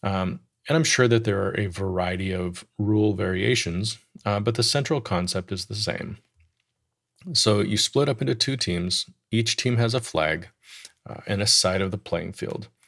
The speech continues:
Each team tries to capture the other team's flag and return it to their side of the playing field. If you're captured on the opponent's side, uh, you go to a designated jail area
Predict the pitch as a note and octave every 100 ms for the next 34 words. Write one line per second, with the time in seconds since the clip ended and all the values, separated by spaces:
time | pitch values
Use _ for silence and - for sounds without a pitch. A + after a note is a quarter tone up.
0 | _ _ - G2 - - G2+ F#2+ F#2 F2+
1 | - G#2+ E2+ D#2+ - E2+ D#2+ E2 - -
2 | E2+ - C3+ C3+ C3+ - B2 B2+ A#2 A2
3 | G2 - G#2 G2 F#2+ - D2+ D#2+ F#2 -
4 | C#3 A#2 - E2 - _ - - - -
5 | - - - - D#3+ F#3 - G2 A2 A2
6 | G2+ F#2+ F2+ - F3 F#3 - - D#2 F2
7 | A2 - _ _ F#2+ F2 E2+ G2+ F#2+ G#2+
8 | A2+ B2+ A2 F#2+ G2+ G#2+ G#2 G2+ F#2+ G2+
9 | - G2 G2 F2+ F2+ D2 F2 A2